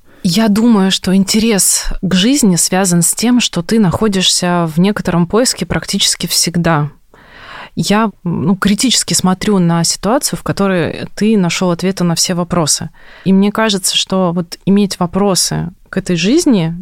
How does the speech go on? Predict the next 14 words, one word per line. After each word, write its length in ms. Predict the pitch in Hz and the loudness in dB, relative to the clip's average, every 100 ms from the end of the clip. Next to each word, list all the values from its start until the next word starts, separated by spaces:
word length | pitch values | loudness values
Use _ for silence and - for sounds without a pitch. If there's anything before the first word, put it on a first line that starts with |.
| - - - | -14 -20 -4
и 200 | 185 185 | 0 0
даже 320 | 175 196 180 | 2 2 2
если 260 | 180 - 180 | 0 0 0
они 220 | 180 175 | 2 0
тебя 480 | - 165 160 151 160 | -2 0 0 0 -2
вгоняют, 640 | 160 175 202 202 165 160 | -2 0 2 2 0 -2
в 100 | - | -4
том 160 | - 170 | -2 0
числе 260 | - - 160 | 0 -2 -2
и 40 | |
в 80 | - | -2
какой-то 360 | 180 175 165 | -4 -4 -4
экзистенциальный 720 | 156 165 - 202 - 180 160 | -4 -4 0 0 2 0 0
кризис, 440 | 165 247 339 214 | 0 2 2 0